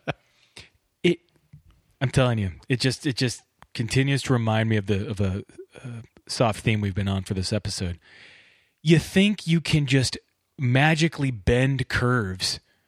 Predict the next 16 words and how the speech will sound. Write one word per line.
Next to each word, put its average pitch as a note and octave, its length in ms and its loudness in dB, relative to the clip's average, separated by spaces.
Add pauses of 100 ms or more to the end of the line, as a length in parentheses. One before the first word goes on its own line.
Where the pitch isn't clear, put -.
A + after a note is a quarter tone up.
(640)
in A2+ 280 0
terms A#2+ 360 -2
of A#2 140 -4
scarcity, C3+ 560 0
supply A#2+ 420 0
to, B2+ 120 -4 (1900)
marketplaces E3+ 880 2
find A2+ 360 -4
a D#3+ 60 -2
way. A2 400 -6 (840)
And B2 120 2
that's, C#3+ 180 2
this D#3+ 220 -2
is D#3 100 -2
the C3 100 -2
cr-, - 220 -10